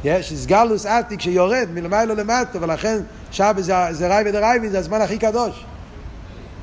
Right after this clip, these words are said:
אבל הוא לא מתגלה עד למטה, רק עד זעיר אנפין. זאת אומרת, שבת, כמו שאמרנו קודם, שבת זה למעלה מאילומס. אז זה לא יורד למטה. שבת הכל מתעלה. שבת הכל מתעלה.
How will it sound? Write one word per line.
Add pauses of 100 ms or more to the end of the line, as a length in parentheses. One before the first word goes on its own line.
(380)
אבל
הוא
לא
מתגלה (160)
עד
למטה, (320)
רק
עד
זעיר
אנפין. (960)
זאת
אומרת,
שבת,
כמו
שאמרנו
קודם, (440)
שבת
זה
למעלה
מאילומס. (640)
אז
זה
לא
יורד (140)
למטה. (140)
שבת
הכל
מתעלה. (1600)
שבת
הכל
מתעלה.